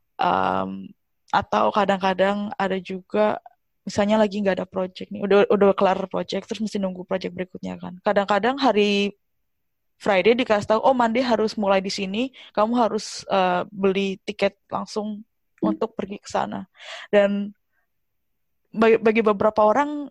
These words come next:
Speaker 1: itu mungkin sesuatu yang nggak biasa kan, karena, "Oh, kok masa tahu-tahu, uh, harus mulai di sini, harus,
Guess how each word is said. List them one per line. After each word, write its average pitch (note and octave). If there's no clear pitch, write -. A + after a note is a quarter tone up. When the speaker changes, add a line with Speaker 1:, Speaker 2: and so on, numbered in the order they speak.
Speaker 1:
itu D4+
mungkin D4
sesuatu A3
yang G#3
nggak G3
biasa G3
kan, -
karena, G#3
"Oh, -
kok -
masa B3
tahu-tahu, A#3+
uh, F#3+
harus G3
mulai F#3
di F#3+
sini, A#3+
harus, F#3